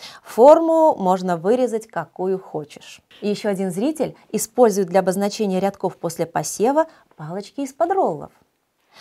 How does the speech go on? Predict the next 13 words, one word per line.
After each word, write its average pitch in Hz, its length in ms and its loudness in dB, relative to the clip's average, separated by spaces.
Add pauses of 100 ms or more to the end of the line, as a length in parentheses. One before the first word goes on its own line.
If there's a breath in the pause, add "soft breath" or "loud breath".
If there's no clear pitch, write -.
(260 loud breath)
Ну 175 80 -4
и, 170 60 0
наконец, 160 600 -4
очень 170 400 -2
важный 175 340 -6
совет. 302 460 -2 (760 loud breath)
Надписи 185 800 4
удобнее 185 520 0
всего 156 300 -6
делать 175 460 -2
чёрным 208 520 -6
косметическим 208 880 -10
карандашом. 240 720 -6